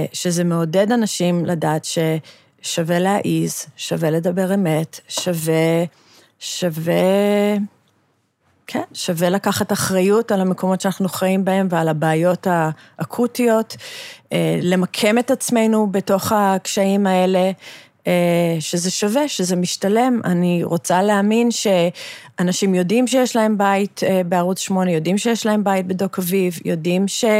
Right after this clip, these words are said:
אה, יש, אה, יש, אה, שאנחנו תחת מתקפה, אבל שיש, אה, על מה לשמור, ושיש גם תמורה להעזה הזאת,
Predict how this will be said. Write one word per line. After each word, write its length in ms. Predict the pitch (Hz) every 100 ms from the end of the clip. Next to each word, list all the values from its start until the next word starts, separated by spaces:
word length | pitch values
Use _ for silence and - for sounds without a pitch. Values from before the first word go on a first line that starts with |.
| 214 - - - - _
אה, 680 | 175 175 175 170 165 170 170 - _ -
יש, 520 | - 175 190 202 - 262
אה, 220 | 240 220
יש, 460 | 190 185 196 - 233
אה, 420 | 196 190 185 185 175 _ - _ -
שאנחנו 340 | 202 190 -
תחת 320 | 208 202 233
מתקפה, 540 | 233 214 226 - 175 170
אבל 160 | 175
שיש, 540 | 170 175 170 175 - 226
אה, 360 | 202 190 185 - -
על 160 | 160
מה 180 | 170 165
לשמור, 440 | 180 - 180 160 165
ושיש 440 | 151 175 170 185
גם 260 | 220 233 226 - _
תמורה 540 | - 196 196 190 269 302
להעזה 600 | 190 180 156 156 160 156
הזאת, 440 | 151 160 170